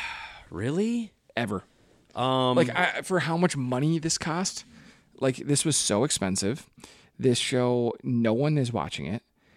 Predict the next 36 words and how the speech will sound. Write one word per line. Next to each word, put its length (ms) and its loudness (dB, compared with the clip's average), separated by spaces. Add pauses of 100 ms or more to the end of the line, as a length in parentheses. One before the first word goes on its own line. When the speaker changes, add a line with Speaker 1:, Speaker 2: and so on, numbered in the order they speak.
(280)
Speaker 2:
I 120 2
didn't 200 2
even 240 2
know 180 0
it 60 2
was 100 -2
coming 300 -2
back 220 -2
out. 260 -4 (600)
I 180 4
was 180 0
on 160 4
Amazon 460 0
all 180 -2
week. 380 -4
Speaker 1:
<laughs> 60 -4 (500)
Right. 280 -2
Speaker 2:
I 80 0
didn't 120 4
even 120 2
know 80 2
this 140 -2
was 100 -6
coming 240 0
out. 100 -2
Speaker 1:
Well, 140 2
they're 120 2
not 240 0
good 160 0
at 120 0
advertising. 520 0
Speaker 2:
This 260 8
Speaker 1:
We 60 -2
know 60 -6
that. 160 -4
Speaker 2:
is 340 0